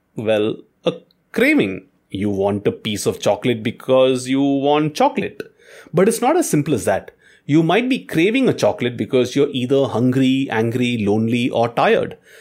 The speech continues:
And once you identify which one of these four is really driving your craving,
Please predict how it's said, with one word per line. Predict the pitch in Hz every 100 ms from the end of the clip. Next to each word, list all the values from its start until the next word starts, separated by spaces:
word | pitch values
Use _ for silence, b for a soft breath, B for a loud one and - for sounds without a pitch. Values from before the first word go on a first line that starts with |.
| B B
And | 139 127
once | 156 233
you | 277 -
identify | 117 110 202 208 - 98 92
which | 95 101 202 - - 131
one | 127 147 175
of | 143 139 117
these | 139 -
four | - 123 135
is | 139 123 113 101
really | 104 123 147
driving | 131 127 131 139
your | 139
craving, | 139 131 127 170 160